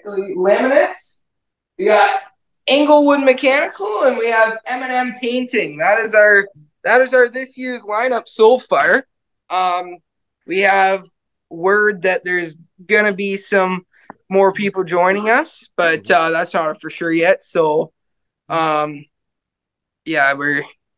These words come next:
Speaker 1: yeah, but so far, I'm gonna say that we got a, we got a good lineup going. Like, I'm, I'm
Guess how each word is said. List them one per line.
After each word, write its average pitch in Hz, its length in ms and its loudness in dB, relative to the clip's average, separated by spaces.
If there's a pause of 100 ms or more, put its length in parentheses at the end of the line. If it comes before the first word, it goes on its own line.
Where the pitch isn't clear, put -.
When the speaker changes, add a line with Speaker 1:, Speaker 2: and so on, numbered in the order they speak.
Speaker 1:
yeah, 160 300 2 (480)
but 165 240 0 (100)
so 226 300 2
far, 254 500 0 (920)
I'm 294 640 -6
gonna 226 260 0
say 202 280 -4
that 170 120 -4
we 165 160 -8
got 175 180 -2
a, 143 140 -8
we 156 140 -10
got 202 100 -2
a 170 60 -8
good 135 180 -12
lineup 180 380 -6
going. 131 320 -10
Like, 135 160 -2
I'm, 170 240 0
I'm 160 320 -4